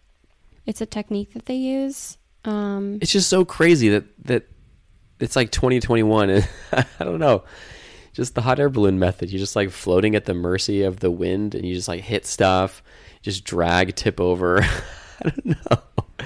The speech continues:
Speaker 2: It's, like, the first way that humans have flown, and it still feels like the most archaic.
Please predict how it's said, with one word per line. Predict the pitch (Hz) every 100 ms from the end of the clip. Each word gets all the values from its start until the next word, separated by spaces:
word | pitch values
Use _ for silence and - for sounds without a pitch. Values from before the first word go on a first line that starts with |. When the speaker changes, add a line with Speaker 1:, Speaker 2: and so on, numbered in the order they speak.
| - - 147
Speaker 2:
It's, | - 151
like, | 156 -
the | 139
first | - 135 143 131
way | 123
that | 120 113
humans | 113 110 110
have | 101
flown, | - 98 104 127 - - - -
and | 117
it | 110
still | - - 113 107
feels | - 104 95
like | 92 87 - - - - - - - -
the | - 95
most | 95 92 90 - - - -
archaic. | 95 92 - - - - -